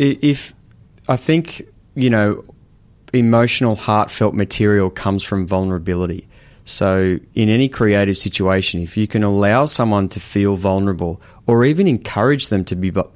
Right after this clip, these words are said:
to be vulnerable, you're gonna get some interesting stuff. Maybe they'll say things that they haven't said, or maybe they'll respond to you in a way that's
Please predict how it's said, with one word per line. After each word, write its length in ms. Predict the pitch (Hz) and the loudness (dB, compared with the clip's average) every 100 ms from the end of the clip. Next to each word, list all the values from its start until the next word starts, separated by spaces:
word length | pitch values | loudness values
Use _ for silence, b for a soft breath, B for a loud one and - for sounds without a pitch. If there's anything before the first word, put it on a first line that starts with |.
| - | -6
to 120 | 98 | -2
be 220 | 90 117 | 2 2
vulnerable, 640 | 123 101 92 85 85 113 b b b b | 2 0 0 -2 -4 -6 b b b b
you're 120 | 113 | -4
gonna 220 | 104 147 175 | 0 2 2
get 200 | 185 - | 0 0
some 160 | 123 | -2
interesting 500 | - 113 127 - 101 | 0 0 0 0 -2
stuff. 600 | 90 - - 90 - - b b b - | -2 -4 0 0 -2 -12 b b b 0
Maybe 260 | 113 147 | 2 2
they'll 200 | 165 139 | 2 2
say 260 | - 120 110 | 2 2 2
things 260 | - 104 | 2 0
that 160 | 101 - | 0 0
they 160 | 120 123 | 2 2
haven't 280 | 113 95 - | 2 0 -2
said, 340 | - 85 - b b b - | -2 -2 -4 b b b -2
or 100 | 110 | 2
maybe 300 | 110 127 143 | 2 2 2
they'll 160 | 127 | 2
respond 500 | 113 104 - 113 131 139 | 2 0 0 0 0 2
to 80 | |
you 100 | 123 | 0
in 100 | 107 | 2
a 40 | 98 | 2
way 220 | 92 95 | 2 0
that's 300 | 95 92 - | 0 -4 -4